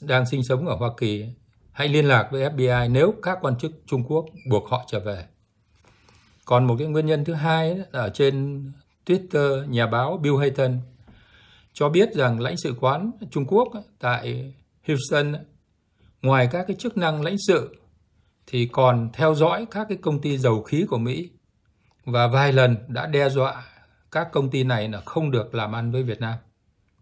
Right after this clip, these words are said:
Như thế thì có thể thấy rằng là cái lệnh đóng cửa lãnh sự quán Mỹ này, nó có liên quan đến Exxon Mobil hay không?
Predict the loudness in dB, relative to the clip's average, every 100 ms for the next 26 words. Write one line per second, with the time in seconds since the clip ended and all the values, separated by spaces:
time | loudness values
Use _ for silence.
0 | _ _ _ _ _ -2 0 4 4 2
1 | -2 -14 _ _ _ _ _ _ -6 -4
2 | -2 -4 -2 0 0 2 4 2 0 -2
3 | -2 0 0 0 -2 -2 0 2 2 2
4 | -4 -6 -4 -4 -4 -6 -2 -2 0 -2
5 | -2 -2 -6 -12 _ -14 -4 -2 0 0
6 | 2 0 0 -2 -4 -6 -6 -8 -4 -2
7 | -2 0 2 2 0 0 2 2 0